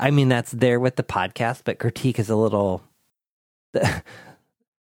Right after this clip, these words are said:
critiquing is a li-, takes a little more effort.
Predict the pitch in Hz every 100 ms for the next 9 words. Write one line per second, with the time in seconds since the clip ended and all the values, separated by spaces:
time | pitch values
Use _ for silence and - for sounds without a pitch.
0 | _ _ - 185 240 240 233 208 185 185
1 | 165 185 160 147 147 143 131 - 110 101
2 | 98 - -